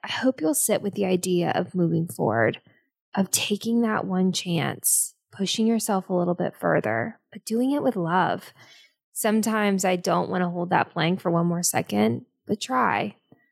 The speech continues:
Sometimes I don't want to say hi to that one person that's really irritated me. I need to try again. I have jam-packed, I feel like, a lot in this little episode, so I hope you sit with them.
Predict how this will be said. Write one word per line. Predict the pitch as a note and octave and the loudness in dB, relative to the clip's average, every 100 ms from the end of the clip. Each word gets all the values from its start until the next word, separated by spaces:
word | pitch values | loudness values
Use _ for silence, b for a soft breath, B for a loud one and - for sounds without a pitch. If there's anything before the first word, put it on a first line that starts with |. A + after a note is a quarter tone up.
| b | b
Sometimes | - A3+ A3 A3+ A3+ A3 | -4 0 2 2 0 0
I | G3+ | 0
don't | F3+ F3 F#3 | 2 2 0
want | F#3+ | -2
to | F#3 | -2
say | - F3+ F3 | 0 0 -2
hi | - D#3+ E3 E3+ | 0 0 2 -2
to | - | 0
that | E3+ E3+ | 0 2
one | E3+ F3+ | 2 0
person | F3 E3+ E3 F#3 | 0 -2 0 -2
that's | E3+ - | -2 -2
really | E3+ E3 D#3+ | 0 0 2
irritated | E3 E3+ G3+ G3 G3+ | 0 -2 -2 -2 0
me. | A3 A3 G#3+ _ _ _ - | 0 0 -2 _ _ _ -4
I | |
need | A#3 | 0
to | B3 | 0
try | A#3+ A#3 | 0 0
again. | A3 F#3+ G3+ F3 D#3 E3+ - _ _ _ _ | 0 2 0 0 -2 -8 -12 _ _ _ _
I | G#3+ A3+ | 0 0
have | A#3+ A#3 B3+ G3+ | 0 0 -2 -2
jam-packed, | G3+ G3 G3+ G#3 G#3+ G#3+ A3 _ - G3 F3+ G3 - | 0 2 2 2 0 -2 -8 _ -12 -2 0 0 0
I | G3 F3 | -2 0
feel | F#3+ F3 | 2 4
like, | E3+ - F#3 | 4 0 -2
a | F3 | 2
lot | E3 D#3 E3 - - - | 2 2 0 -2 -2 -2
in | G3 | 0
this | F3+ F3 - | 2 2 2
little | F3 E3 | 2 4
episode, | - - F3+ F#3 D#3+ F3+ F#3+ - _ - _ | 2 0 -4 0 4 4 2 -4 _ -20 _
so | - G#3+ | -4 -2
I | |
hope | F3+ A3+ A#3 | 0 0 2
you | A3 | 2
sit | - - | 2 -2
with | - - | -6 -6
them. | D3 G#2 G#3+ | -2 -2 -2